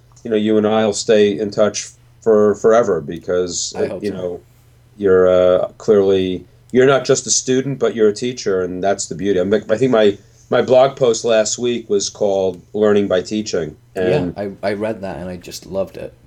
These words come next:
Speaker 2: by the way.
Speaker 1: Yeah, and I think that's where, you know, that's where you're at, and that's what I've been doing my whole life, and I continue to do it. I, I really feel like I'm, I'm a st-, one of the best things about my career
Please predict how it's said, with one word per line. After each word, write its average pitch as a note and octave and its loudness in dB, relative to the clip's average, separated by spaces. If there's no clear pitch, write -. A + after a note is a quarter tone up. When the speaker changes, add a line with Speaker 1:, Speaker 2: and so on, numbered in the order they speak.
Speaker 2:
by - -12
the - -16
way. - -10
Speaker 1:
Yeah, G#2+ 0
and A2 4
I B2 2
think C#3 0
that's C3+ 2
where, B2+ 6
you B2 0
know, G#2 0
that's G#2+ 0
where A2 0
you're G#2 4
at, G#2 2
and F#2+ -4
that's G2+ -2
what G2+ 2
I've F#2+ 4
been F#2 -6
doing F#2 -4
my F2+ -2
whole F#2 0
life, F#2 2
and E2+ -6
I G#2 -4
continue A2 2
to G2+ 2
do G#2 4
it. D#2+ 0
I, F#2+ -4
I F2+ -6
really C3 4
feel B2 0
like G2+ 2
I'm, F2+ -6
I'm G2 -6
a G2+ -2
st-, G#2 -10
one B2 0
of D3+ 2
the C#3+ 0
best C#3+ 0
things C3+ 0
about A2 0
my A2 -2
career G#2+ 0